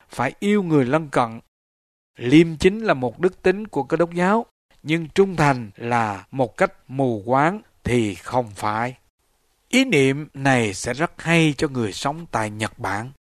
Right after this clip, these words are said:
nơi mà chữ tín từ ngàn xưa đã được nâng lên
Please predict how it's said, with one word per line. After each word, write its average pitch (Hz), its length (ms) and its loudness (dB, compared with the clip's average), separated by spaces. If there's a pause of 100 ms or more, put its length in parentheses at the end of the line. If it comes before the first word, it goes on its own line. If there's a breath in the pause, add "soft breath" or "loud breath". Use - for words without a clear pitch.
(140)
nơi 165 280 2
mà 139 180 0
chữ 127 360 -4 (200)
tín 226 320 2 (260)
từ 131 260 2
ngàn 117 380 0
xưa 151 480 0 (180 soft breath)
đã 131 120 0
được 139 240 -2
nâng 160 340 -2
lên 156 340 4